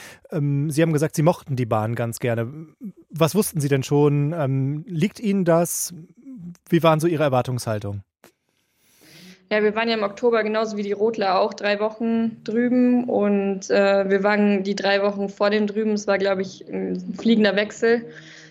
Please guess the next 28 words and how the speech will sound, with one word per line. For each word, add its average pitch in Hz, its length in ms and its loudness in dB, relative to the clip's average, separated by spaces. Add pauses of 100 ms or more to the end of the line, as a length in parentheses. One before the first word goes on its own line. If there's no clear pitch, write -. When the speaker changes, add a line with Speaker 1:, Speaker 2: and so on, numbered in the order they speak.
(160)
Speaker 2:
Ähm, 208 640 0
wir 208 140 2
hatten 226 200 -4
aber 202 220 2
tatsächlich 214 540 -4
nicht 220 200 -2
so 208 100 -2
Probleme 214 500 2
wie 208 120 0
die, 220 320 0
weil 196 160 2
die 196 100 -2
sind 214 120 2
ja 208 100 0
schon 214 180 -2
mit, 208 260 0
ähm, 196 600 0
positiven 214 640 2
Leuten 202 320 2
angereist 220 720 -2
und 202 160 -4
das 196 220 -6
war 202 100 0
natürlich 208 560 2
für 202 140 -2
die 202 260 0
schon, 202 340 2
ähm, 196 560 0